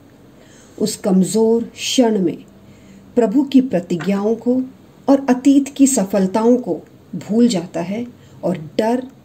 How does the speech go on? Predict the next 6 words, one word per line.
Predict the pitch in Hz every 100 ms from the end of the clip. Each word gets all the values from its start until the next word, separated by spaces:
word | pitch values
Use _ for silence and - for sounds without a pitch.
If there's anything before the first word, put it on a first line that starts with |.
| - _ - -
और | 180
नकारात्मक | 180 175 - 202 220 247 247 175
विचार | 175 - 175 156 - - - 170
या | 180
negativity | 175 185 240 277 254 254 202
को | - -